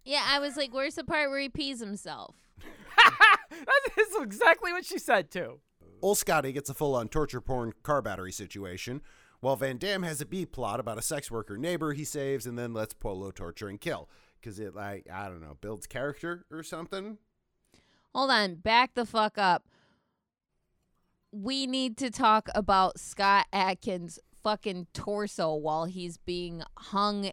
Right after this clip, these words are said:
Speaker 1: and jump-started with some cables.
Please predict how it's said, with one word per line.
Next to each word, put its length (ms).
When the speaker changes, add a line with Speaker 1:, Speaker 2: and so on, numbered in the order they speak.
Speaker 1:
and 440
jump-started 1120
with 200
some 260
cables. 800